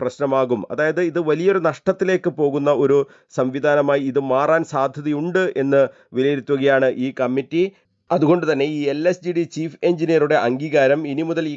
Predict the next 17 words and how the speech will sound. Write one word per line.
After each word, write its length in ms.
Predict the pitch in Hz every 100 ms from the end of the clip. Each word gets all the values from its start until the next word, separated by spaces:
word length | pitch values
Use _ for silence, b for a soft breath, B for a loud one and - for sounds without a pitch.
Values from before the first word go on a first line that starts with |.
| 147
കരാറുകൾക്കൊക്കെ 640 | 135 147 165 165 143 - 135
വേണമെന്നും 460 | 135 170 180 160 147 139
ഈ 20 | 131
കമ്മിറ്റി 340 | 127 131 147 135
പ്രത്യേകം 360 | 127 127 131 123
എടുത്തു 220 | 117 120 135
പറയുന്നുണ്ട്. 440 | 131 117 113 113 151 b b 131
ഇങ്ങനെ 240 | 156 170 170 -
സാങ്കേതികമായ 840 | 135 156 180 196 190 185 165 143 151 117
ഒട്ടേറെ 480 | 123 _ - 185 175 175 147
പിഴവുകൾ 440 | 135 147 143 127 113
ഈ 20 | 131 -
ടെൻഡറിലുണ്ട് 680 | 135 143 156 147 160 175 190 - 143
എന്ന് 180 | 139 131 b b 113
കമ്മിറ്റി 400 | 120 135 135 143 120
വിലയിരുത്തി. 440 | 123 139 131 160
ഈ 40 | 170